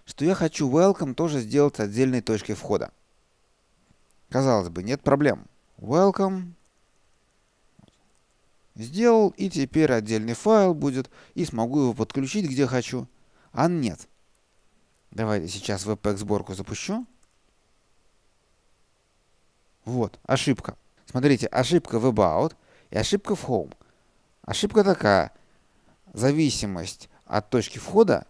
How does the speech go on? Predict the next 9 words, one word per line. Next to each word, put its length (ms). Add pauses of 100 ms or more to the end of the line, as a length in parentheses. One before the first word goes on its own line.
(240)
запрещена. 640 (1400)
То 100
есть, 180
если 360
некий 400
файл 420
является 520
точкой 340
входа, 460